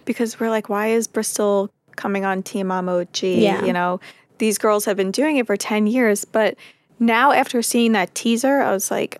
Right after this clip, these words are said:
Speaker 1: "Okay,
Speaker 2: You
Speaker 1: there's
Speaker 2: get it.
Speaker 1: obviously drama in her life." You know, it's,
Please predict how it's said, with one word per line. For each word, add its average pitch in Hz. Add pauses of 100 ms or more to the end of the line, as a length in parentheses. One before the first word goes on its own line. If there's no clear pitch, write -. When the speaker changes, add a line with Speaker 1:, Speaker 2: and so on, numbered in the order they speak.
Speaker 1:
"Okay, 196 (260)
Speaker 2:
You 240
Speaker 1:
there's 214
Speaker 2:
get 180
it. 185
Speaker 1:
obviously 294
drama 214
in 190
her -
life." 294
You 226
know, 180
it's, -